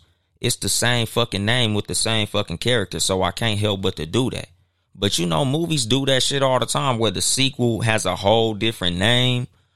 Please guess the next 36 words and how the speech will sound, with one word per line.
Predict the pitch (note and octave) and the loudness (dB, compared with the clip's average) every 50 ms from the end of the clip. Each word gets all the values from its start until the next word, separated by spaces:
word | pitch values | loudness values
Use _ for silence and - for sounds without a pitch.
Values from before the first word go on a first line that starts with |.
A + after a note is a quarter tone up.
| _ _ _ _ _ _ _ _ _ _ | _ _ _ _ _ _ _ _ _ _
and | F2 G2 F#2+ | 0 0 0
a | F2+ F2 | 0 0
whole | F#2 G2 G#2+ A2+ A#2+ A#2 A2+ G#2+ | 2 2 2 4 4 2 0 2
different | F#2+ A2+ A2+ - G#2 G2+ | 0 0 0 0 -4 -4
cast | - - A2+ A2+ A2 A2 A2 - | -2 0 0 2 2 0 0 -2
of | - F#2+ | -4 -6
characters, | - - B2 B2+ B2 A#2+ A#2 - - A#2+ A2+ G2+ | -2 0 0 2 2 0 -2 -2 -2 0 0 0
but, | G2+ F#2 F#2 G2 F#2 E2+ - B1 D#2+ | -2 -2 0 2 2 2 0 -2 -2
you | G2+ G2+ G#2 | 0 0 2
know, | G2+ G2+ G2+ G#2 G#2 F#2 - | 2 2 2 2 0 0 0
it's | - G2+ G2+ - - F#2 | -2 -2 -2 -2 -2 -2
like | F#2+ F2+ F#2 - | -2 -2 -2 -4
a | - | -6
spinoff | - - - - - - A2+ A#2 B2+ B2+ B2+ A#2+ A#2+ - | -4 0 0 0 0 0 0 0 2 2 2 0 0 0
of | B2+ B2 A2+ | -2 -2 -2
the | G#2+ - | 0 0
original | A2+ A#2+ C3 C3 B2+ A#2+ A#2+ A#2+ A2+ | 0 0 0 0 0 0 -2 -2 -4
film. | - - C3 C3 B2+ B2 A#2+ A#2+ - - _ _ _ _ _ _ _ - | -2 -2 0 2 2 2 0 -2 -4 -10 _ _ _ _ _ _ _ 0
I | F#2+ A2 | 0 2
wish | G#2+ A2 C#3 D3+ - - | 2 2 0 0 0 -2
that's | G#2 G2 F#2+ G#2+ A2+ A2+ - - | 0 0 2 4 4 2 2 2
how | G#2+ G2+ | 0 2
they | G2 G2+ G2 G2+ | 2 2 0 2
would | G2 G2+ F#2+ | 2 0 0
have | F2 C#2 - | 0 0 0
prefaced | - - G#2+ G#2+ - - F2 D#2+ - - F#2+ F#2 | 0 0 0 0 -2 -4 -6 -6 -6 -6 -4 -4
this | G2 F#2+ - | -4 -2 -2
movie. | F#2 F#2+ G2 D#2 A1+ - - - - _ _ _ _ _ _ _ _ _ _ - | -2 -2 -4 -4 -6 -10 -16 -18 -20 _ _ _ _ _ _ _ _ _ _ -2
Like, | F2 F#2 - - | -2 0 2 2
I | G#2 | 0
wish | G#2+ G#2 A#2 B2+ B2+ A2+ | 0 2 0 -2 -2 0
they | G#2 A2+ A#2+ | 2 2 2
would | A2+ A2 G#2+ | 2 2 0
have | G#2 G2 | 0 0
just | G2 G2 F#2+ F#2 - - | 0 0 0 0 -2 -2
turned | - A#2+ A#2+ A#2 | 0 0 0 0